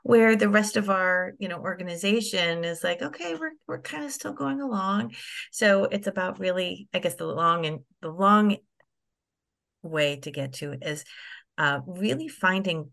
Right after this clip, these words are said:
other places and other people to, um, bring that joy and encouragement and positivity, you know, 'cause I, I think it does really make a difference. And like you said, it helps in the emotional state. So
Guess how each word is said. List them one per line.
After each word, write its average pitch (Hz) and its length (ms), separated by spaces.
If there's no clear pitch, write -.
other 160 300
places 214 840
and 131 280
other 151 340
people 208 640
to, 165 600
um, 156 420
bring 175 300
that 143 200
joy 143 440
and 151 120
encouragement 143 600
and 131 100
positivity, 131 880
you 165 160
know, 135 80
'cause 147 200
I, 135 280
I 165 80
think 170 220
it - 80
does 139 200
really - 200
make - 340
a 160 80
difference. 156 440
And 147 100
like 135 160
you 131 60
said, 127 180
it 113 160
helps 240 260
in 208 80
the 160 120
emotional 135 460
state. - 400
So - 300